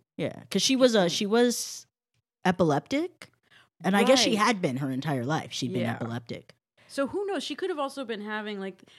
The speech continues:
Speaker 2: how good
Speaker 1: Murder
Speaker 2: at,
Speaker 1: seizures?
Speaker 2: were they at, like, treating epilepsy back then? Maybe she was ha-, seeing things, hearing voices
Speaker 1: Do
Speaker 2: telling
Speaker 1: people
Speaker 2: her.
Speaker 1: generally murder and
Speaker 2: I don't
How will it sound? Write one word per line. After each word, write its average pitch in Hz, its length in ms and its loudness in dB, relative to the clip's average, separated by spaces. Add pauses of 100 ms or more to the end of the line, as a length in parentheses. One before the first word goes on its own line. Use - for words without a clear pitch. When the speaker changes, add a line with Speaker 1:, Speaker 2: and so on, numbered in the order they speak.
(160)
Speaker 2:
how 339 180 -6
good 302 200 -6
Speaker 1:
Murder 202 240 6
Speaker 2:
at, 202 60 4
Speaker 1:
seizures? 240 340 2
Speaker 2:
were 277 60 2
they 294 300 0
at, - 120 -2
like, 233 240 -4
treating 254 640 -10 (100)
epilepsy 208 500 -6
back 175 240 -8
then? 175 100 -10
Maybe 180 180 -8
she 254 120 -14
was 220 100 -12
ha-, 214 140 -12
seeing 208 580 -12 (560)
things, 180 420 -12
hearing 208 300 -8
voices 185 500 -12
Speaker 1:
Do 240 60 -18
Speaker 2:
telling 196 160 -4
Speaker 1:
people 214 220 2
Speaker 2:
her. - 20 -4
Speaker 1:
generally 214 400 2
murder 220 480 2
and 208 260 0
Speaker 2:
I - 40 -2
don't 349 60 0